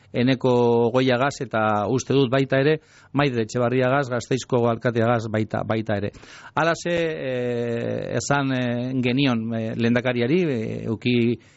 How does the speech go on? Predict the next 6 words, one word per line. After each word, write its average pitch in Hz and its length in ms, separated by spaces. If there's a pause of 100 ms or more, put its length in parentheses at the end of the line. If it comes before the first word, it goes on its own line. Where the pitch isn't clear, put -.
(100)
genuen 120 460
batzarra, 110 680
batzarra 117 500
beragaz, 147 460
hori 113 220
izan 113 320